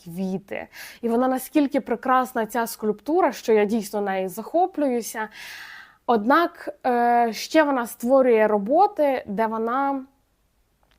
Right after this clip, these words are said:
е, де вона, е, окрім, е, квітів,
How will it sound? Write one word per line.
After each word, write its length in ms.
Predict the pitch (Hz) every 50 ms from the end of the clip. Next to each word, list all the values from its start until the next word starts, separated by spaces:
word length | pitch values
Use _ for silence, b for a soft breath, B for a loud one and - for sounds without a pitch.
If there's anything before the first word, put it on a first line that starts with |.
| _ _ _ _ - _ _
е, 220 | 196 190 190 196 190
де 140 | 185 -
вона, 500 | - 220 233 233 233 240 247 247 247 247 240 B B B B B -
е, 260 | 226 214 214 208 208
окрім, 600 | 208 - 247 240 247 - 254 240 240 226 226 226
е, 380 | 220 220 - - 208 202 202 196 202
квітів, 480 | - 247 269 339 440 359 - 285 -